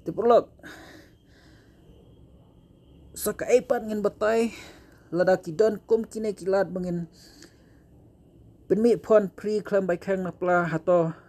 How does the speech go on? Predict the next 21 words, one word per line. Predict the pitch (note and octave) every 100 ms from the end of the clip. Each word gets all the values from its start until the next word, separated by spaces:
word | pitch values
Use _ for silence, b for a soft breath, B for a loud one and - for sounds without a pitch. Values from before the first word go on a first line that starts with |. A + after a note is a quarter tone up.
| B
ka | - -
epat | G3 F#3+ F3 -
kata | - - C#3
ka | C3
jing | D3 C#3+
ma, | C#3 C3 C3 - _ b b b
ka | -
epat | E3+ E3 D#3
kata | - - C3+
ka | C3+
jing | B2 B2
snew, | - C3+ B2+ B2+ C3+ - b b b b -
ka | -
epat | F#3 G#3+ - _ - G3+ - -
kata | - E3 D#3
ka |
jing | C#3 C#3+ D3 C#3+ C#3 _
bomlong | B2+ D3 E3 D#3+ D3+
bengen | C#3 C3+ B2+
batai | B2 - B2+ B2+
lada. | A#2+ A#2 A#2+ A#2+